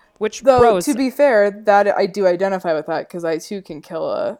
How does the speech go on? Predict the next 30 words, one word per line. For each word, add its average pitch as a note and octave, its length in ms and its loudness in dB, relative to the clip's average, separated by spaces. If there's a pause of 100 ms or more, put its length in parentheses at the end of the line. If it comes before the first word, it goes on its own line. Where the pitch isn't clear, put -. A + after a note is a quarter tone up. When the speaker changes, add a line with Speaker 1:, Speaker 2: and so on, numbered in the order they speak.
(120)
Speaker 2:
kill D#3 220 -8
a C3 60 -8
mood. F#3+ 560 -10
Speaker 1:
Absolutely. F3+ 880 -6
Speaker 2:
Just G3+ 200 0
like G3 140 -10
nothing. E3+ 640 -8
So F3+ 260 0
Speaker 1:
Who, - 60 0
Speaker 2:
I G3 100 4
would G#3 260 6
be A#3 100 4
Speaker 1:
who A3+ 40 0
Speaker 2:
the G3+ 100 2
one G3 220 4
that F#3 80 2
would F#3 80 -2
be G3 100 -2
like, F#3+ 240 -2 (360)
"Hey, C4+ 260 -2
do A3 60 -6
you G3 80 -6
think A3 180 -8
we A#3+ 100 -8
should G#3+ 160 -12
take G#3+ 220 -12
out F#3 180 -8
pizza G#3 320 -12
after C#4+ 340 -8
this?" - 460 -8